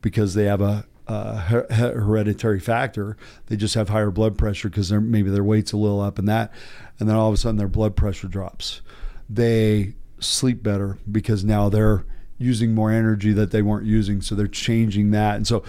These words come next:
so sometimes it's these intangible ones that you don't notice right away, and then their clothes fit better, and then all of a sudden they're like, "But my weight hasn't changed," and then all of a sudden it starts to change. So because muscle's more dense than fat, so now you're seeing a change there,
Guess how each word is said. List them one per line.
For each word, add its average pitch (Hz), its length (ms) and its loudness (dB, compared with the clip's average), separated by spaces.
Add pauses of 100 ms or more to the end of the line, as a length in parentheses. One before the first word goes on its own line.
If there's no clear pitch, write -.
(180)
so 120 160 0
sometimes 127 480 -2
it's 104 180 -4
these 107 240 2
intangible 110 640 0
ones 107 200 2
that 110 80 2
you 110 100 2
don't 110 240 2
notice 127 380 0
right 107 180 2
away, 110 240 0 (480)
and 160 140 0
then 147 180 0
their 143 100 2
clothes 131 380 0
fit 110 260 -2
better, 104 280 4
and 110 180 4
then 113 160 2
all 110 140 2
of 104 80 0
a 104 40 0
sudden 110 220 0
they're 107 100 2
like, 104 240 -2 (200)
"But 110 120 0
my 101 140 2
weight 139 220 2
hasn't 107 320 2
changed," 113 400 2
and 135 100 0
then 135 80 2
all 131 180 2
of 117 60 0
a 110 60 0
sudden 117 260 0
it 123 160 0
starts 104 320 -2
to 101 120 -4
change. 95 360 0
So 101 220 -2 (300)
because 110 540 0 (380)
muscle's 107 540 2
more 104 200 0
dense 104 360 -4
than 101 200 -6
fat, 98 400 -8
so 110 200 -4
now 107 160 0
you're 107 160 0
seeing 107 320 0
a 104 40 0
change 104 520 0
there, 113 500 2